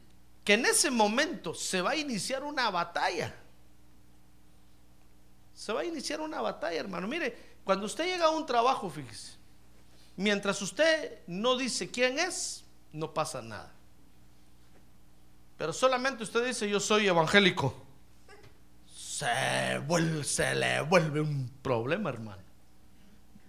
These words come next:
Unos lo empiezan a mirar mal. Antes todos lo saludaban y todos decían, "Me caes bien". Pero cuando usted dijo, "Sí, yo voy a la iglesia evangélica y adoro a Dios", y, y en ese momento se manifestó lo que había en la región.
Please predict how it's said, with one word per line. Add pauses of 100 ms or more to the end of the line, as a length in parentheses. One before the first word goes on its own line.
Unos
lo
empiezan
a
mirar
mal. (960)
Antes
todos
lo
saludaban (280)
y
todos
decían,
"Me
caes
bien". (960)
Pero
cuando
usted
dijo,
"Sí,
yo
voy
a
la
iglesia
evangélica
y
adoro
a
Dios",
y, (1000)
y
en
ese
momento
se
manifestó
lo
que
había
en
la
región.